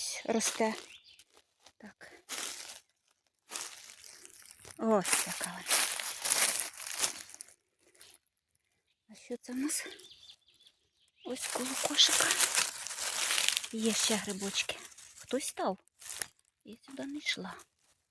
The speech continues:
Хтось її розтоптав. Ох, яка вона. Еталонна, да? Ось таку по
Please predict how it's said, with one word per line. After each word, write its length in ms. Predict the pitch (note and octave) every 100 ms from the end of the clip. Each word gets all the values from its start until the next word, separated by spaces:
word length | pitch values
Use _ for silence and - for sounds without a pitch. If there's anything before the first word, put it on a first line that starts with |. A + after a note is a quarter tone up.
| _ _ _ _ - - - _ - -
Хтось 340 | A#3 A#3 -
її 320 | G#3+ G#3 A3
розтоптав. 840 | A3+ A3+ - - - - F3+ - - - - - - - - - - - - - - - - - - - - - - - - - - - - - - - - - - - - - _ _ - _ _ _ _ -
Ох, 300 | G#3+ - -
яка 260 | - - -
вона. 260 | - - - _ _ _ _ _ _ _ - _ - _ _ _ _ - - - - - -
Еталонна, 680 | G#3 - G3 F#3 E3+ F3 F3+
да? 180 | F3 B3+ - _ _ _ _ _ _ _ _ _ _ - - - C4+
Ось 160 | A3
таку 260 | - - B3
по 180 | A#3